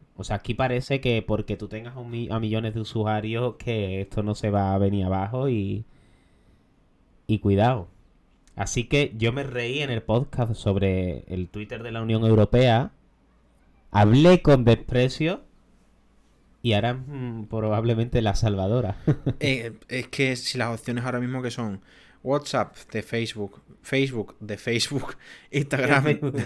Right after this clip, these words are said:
Speaker 2: de Facebook, Twitter de Elon Musk, TikTok, sin, nadie lo sabe de quién es. Mm, a ver, es que, es que sí, ¿eh? Sí, sí, sí, sí, eh, es verdad.
Speaker 1: Eh,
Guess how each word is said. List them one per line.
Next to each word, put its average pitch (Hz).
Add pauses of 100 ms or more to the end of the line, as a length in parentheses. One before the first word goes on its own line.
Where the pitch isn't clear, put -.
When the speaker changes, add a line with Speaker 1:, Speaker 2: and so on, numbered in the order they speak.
(320)
Speaker 2:
de 143
Facebook, 135 (400)
Twitter 151
de 127
Elon 139
Musk, 117 (580)
TikTok, 156
sin, 127
nadie 135
lo 143
sabe 127
de 120
quién 123
es. 110 (460)
Mm, 123 (440)
a 107
ver, 107 (360)
es -
que, 110 (420)
es -
que 113
sí, 113
¿eh? 151
Sí, -
sí, 127
sí, 113
sí, 131
eh, 107 (220)
es 110
verdad. 120 (240)
Speaker 1:
Eh, 120